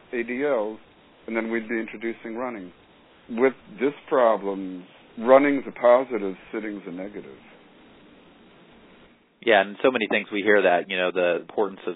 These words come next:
Speaker 2: staying moving and staying active when the
Speaker 1: Right.
Speaker 2: pain is telling you not to.
Speaker 1: No, not, it, it goes either way. Like I said, the back problems, running's a positive, sitting's a negative. I'll get them running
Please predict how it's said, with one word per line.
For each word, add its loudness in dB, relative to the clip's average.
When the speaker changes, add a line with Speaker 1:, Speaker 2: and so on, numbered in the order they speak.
Speaker 2:
staying 0
moving -8
and -10
staying 0
active 0
when -12
the -6
Speaker 1:
Right. -4
Speaker 2:
pain -2
is -8
telling -2
you -18
not -4
to. -12
Speaker 1:
No, -8
not, -10
it, -10
it -6
goes 4
either -6
way. -10
Like 4
I 2
said, 0
the -2
back 8
problems, 0
running's -2
a -8
positive, -10
sitting's -6
a -6
negative. -8
I'll 4
get 0
them -6
running -4